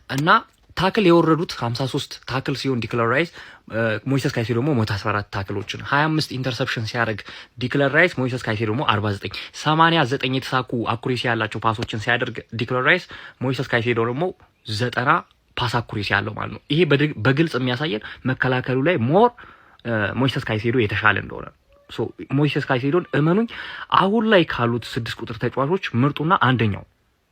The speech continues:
አንደኛው ስድስት ቁጥር ሞይሰስ ካይሴዶ ነው። ዲክለር ራይስ ግን ቦክስ ቱ ቦክስ የስምንት ቁጥር እሎሩን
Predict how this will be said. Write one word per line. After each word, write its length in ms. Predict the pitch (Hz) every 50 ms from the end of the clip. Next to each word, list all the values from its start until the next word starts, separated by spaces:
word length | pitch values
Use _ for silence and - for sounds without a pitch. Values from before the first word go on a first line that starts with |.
| _ - - -
አንደኛው 640 | 139 151 180 196 190 156 139 139 127 123 127 135 156 165 - _ _ _ _ _ _ _ _ _ -
ስድስት 360 | - - 135 117 113 113 -
ቁጥር 220 | - 107 - 180 - - -
ሞይሰስ 360 | 127 131 143 139 123 123 107
ካይሴዶ 280 | - 104 95 - 107 -
ነው። 140 | - - -
ዲክለር 300 | 110 139 - 165 175 165 151
ራይስ 180 | 160 147 -
ግን 140 | 143 190 - - - - - - - - _
ቦክስ 220 | - 165 - - -
ቱ 100 | - 131
ቦክስ 220 | 117 127 127 - -
የስምንት 400 | 120 135 - 156 156 165 156 -
ቁጥር 200 | - - 147 - - -
እሎሩን 360 | 123 135 147 156 160 196 190